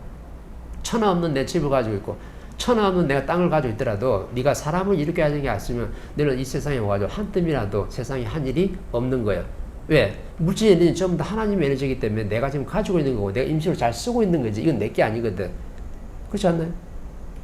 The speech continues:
근데 내가 지금 이 땅에 와 힘으로써 할 수 있는 게 뭐라, 뭐냐면 저 내 앞에 있는 사람한테 용기와 힘을 주면서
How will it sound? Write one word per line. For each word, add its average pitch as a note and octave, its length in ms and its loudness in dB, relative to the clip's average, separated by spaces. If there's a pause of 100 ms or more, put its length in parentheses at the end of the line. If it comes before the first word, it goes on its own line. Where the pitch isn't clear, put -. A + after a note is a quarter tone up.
(120)
근데 G3 160 10
내가 D3+ 320 8
지금 F3+ 180 4
이 F3 60 -2
땅에 F3 200 4
와 C3 160 6
힘으로써 F#3 440 2
할 D3 80 0
수 D#3+ 120 -4
있는 C#3+ 120 -2
게 C3 60 2
뭐라, A2 200 0
뭐냐면 G#2 440 0
저 C#3+ 160 0
내 B2 140 0
앞에 C#3 200 2
있는 C3+ 140 0
사람한테 A2 480 -2
용기와 C3 400 0
힘을 G#3+ 340 -2
주면서 A#2 400 -2